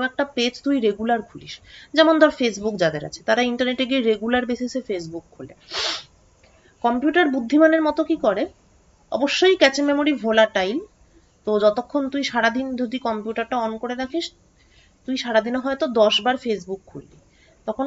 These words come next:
computer কি করবে, এবার actually নিয়মটা কি? actually তো নিয়ম হচ্ছে সিপিইউ, আহ, ব্রাউজারের কাজটা অবশ্য আরেকটু complicated।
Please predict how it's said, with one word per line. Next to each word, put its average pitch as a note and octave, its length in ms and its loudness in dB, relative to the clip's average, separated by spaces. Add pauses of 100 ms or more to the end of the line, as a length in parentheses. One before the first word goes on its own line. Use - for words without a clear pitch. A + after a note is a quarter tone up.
(120)
computer B3+ 500 -2
কি D#4 160 -10
করবে, A3 220 -2 (140)
এবার A#3 140 0 (140)
actually D4+ 540 -2
নিয়মটা C4 360 0
কি? F#3 60 -8 (120)
actually C4 420 -8
তো D4 140 -4
নিয়ম C#4+ 240 -2
হচ্ছে D4 260 -8
সিপিইউ, C4 420 -8 (880)
আহ, G#3+ 440 6 (100)
ব্রাউজারের A#3 540 2
কাজটা A#3 320 -6
অবশ্য B3+ 240 -14
আরেকটু G#3+ 500 -8 (640)
complicated। G3+ 920 -8